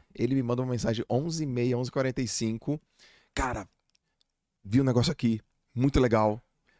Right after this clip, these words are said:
muito massa, olha isso." Aí, uma food tech. Você manda assim, "uma food tech, a empresária porreta, valente, olha isso." E aí tinha um pitch deck, devia ter aí umas vinte páginas, talvez. Eu olhei três páginas.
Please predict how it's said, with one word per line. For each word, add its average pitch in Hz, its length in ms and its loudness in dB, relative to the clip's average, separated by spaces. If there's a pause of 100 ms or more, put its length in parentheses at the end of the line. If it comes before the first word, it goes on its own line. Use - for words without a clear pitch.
(100)
muito 143 240 2
massa, 117 420 2
olha 156 220 6
isso." - 380 -2 (120)
Aí, 95 220 -6
uma 104 140 -6
food 165 340 -2
tech. - 560 -4 (160)
Você - 100 -8
manda 104 140 -4
assim, 104 160 -8
"uma 101 160 -10
food 139 320 -6
tech, 110 540 0 (140)
a 113 100 -6
empresária 113 440 -8
porreta, 113 840 -2 (240)
valente, 127 760 2
olha 156 240 4
isso." 113 300 0 (340)
E 135 60 6
aí 131 80 6
tinha 135 120 2
um 131 40 -2
pitch - 220 2
deck, 127 520 2 (180)
devia 110 280 0
ter 107 140 2
aí 104 100 2
umas 92 260 -6
vinte 131 260 -4
páginas, 113 600 0
talvez. 117 560 -4 (200)
Eu - 120 0
olhei 117 160 2
três 123 320 2
páginas. 104 640 -2